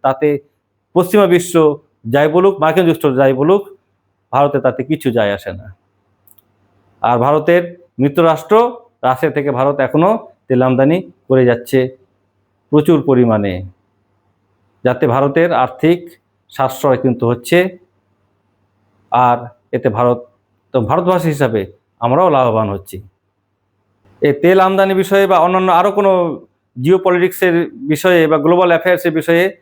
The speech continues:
ভারতের যে বর্তমান যে ভারতের নীতি, সেই নীতিতে আপনারা কি বিশ্বাসী,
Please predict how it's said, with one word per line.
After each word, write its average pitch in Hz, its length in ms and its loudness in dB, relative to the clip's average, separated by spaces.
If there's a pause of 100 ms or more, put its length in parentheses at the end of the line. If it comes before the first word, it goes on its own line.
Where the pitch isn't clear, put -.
(420)
ভারতের 170 440 0
যে 165 120 0
বর্তমান 160 400 0
যে 151 60 2 (100)
ভারতের 147 320 0
নীতি, 196 220 0 (420)
সেই 151 180 2
নীতিতে 156 300 0 (160)
আপনারা 147 260 -2
কি 139 140 -2
বিশ্বাসী, 180 360 0